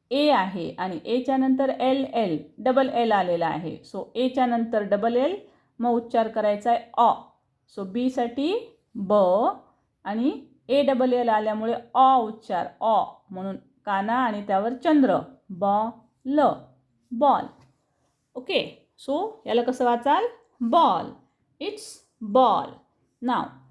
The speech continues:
आता याला कसं वाचाल मग? सी ए एल एल, कॉल, डब्ल्यू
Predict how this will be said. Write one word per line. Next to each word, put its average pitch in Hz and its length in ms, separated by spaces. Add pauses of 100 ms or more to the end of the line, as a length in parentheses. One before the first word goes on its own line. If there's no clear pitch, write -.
(320)
आता 247 180
याला 302 180
कसं 302 240
वाचाल 262 320
मग? 254 360
सी 208 500
ए 233 80
एल 247 420
एल, 196 280 (140)
कॉल, 214 520 (520)
डब्ल्यू 208 400